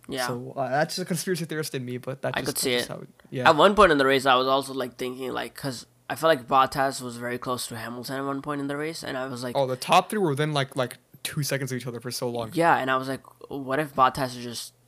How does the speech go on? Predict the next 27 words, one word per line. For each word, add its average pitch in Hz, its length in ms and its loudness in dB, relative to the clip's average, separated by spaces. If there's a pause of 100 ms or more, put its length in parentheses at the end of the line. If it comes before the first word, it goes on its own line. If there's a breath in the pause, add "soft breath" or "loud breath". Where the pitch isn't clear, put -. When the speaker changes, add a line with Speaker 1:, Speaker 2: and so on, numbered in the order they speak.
(480)
Speaker 1:
faster 135 520 4
and 120 160 -4
pace-wise, 127 560 -4
and - 220 -16
are 131 100 -6
they 127 80 -6
gonna 127 180 -4
let 123 380 -6 (460)
him 123 240 -4
through?" 127 340 0 (1080)
Speaker 2:
That - 100 0
would 147 80 6
Speaker 1:
But 156 60 -2
Speaker 2:
be 135 80 2
so 135 340 2
ironic. 120 480 -4 (460 loud breath)
Speaker 1:
But 120 140 -6
that 117 340 0
wouldn't 123 200 -8
happen, 117 320 -10
and 98 200 -8
I - 100 -4
feel - 180 -2
like 151 260 0 (200)
at - 120 -4
this - 180 -6
point, 143 340 0